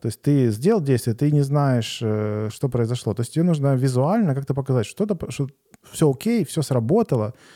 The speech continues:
потому что ты не знаешь, что там внутри под, э, за, за, за, за системой творится.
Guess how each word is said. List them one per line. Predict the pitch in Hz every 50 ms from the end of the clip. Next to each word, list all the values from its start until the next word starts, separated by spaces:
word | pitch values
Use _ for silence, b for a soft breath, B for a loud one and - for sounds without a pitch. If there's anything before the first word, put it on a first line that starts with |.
| B B
потому | - 135
что | 123 - 165
ты |
не | 175
знаешь, | 165 170 208 185 131 117
что | - - 123
там | 117
внутри | 107 110 123 127 120 120 113 107
под, | - - 113 101 104 B B B B B B B B B _
э, | 117 110 104
за, | 110 120 117 117
за, | 110 117 131 120 117
за, | 127 120 131 139
за | 117 107 131 143 127
системой | - - 120 - - 123 113 110 107 104
творится. | - 107 107 98 98 98 - - -